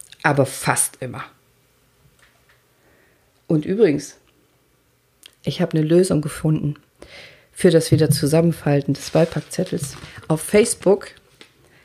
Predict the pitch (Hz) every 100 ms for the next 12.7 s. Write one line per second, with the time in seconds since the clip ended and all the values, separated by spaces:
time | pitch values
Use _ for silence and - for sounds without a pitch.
0 | - - 180 - 170 185 - 175 156 160
1 | - - - - 175 170 - 175 185 -
2 | - - - 185 165 151 147 156 208 -
3 | 165 165 151 - 160 147 165 156 - 165
4 | 151 170 214 - - - - _ - -
5 | 170 170 175 165 170 240 247 220 190 180
6 | 170 156 165 - _ _ _ _ _ _
7 | - 170 - 185 185 165 180 175 - 147
8 | 151 151 156 147 104 131 - - 143 139
9 | 135 - 131 139 151 151 131 135 - -
10 | - - - 180 156 160 175 - - 190
11 | 185 165 165 - 151 165 143 160 175 -
12 | - _ _ 156 147 - -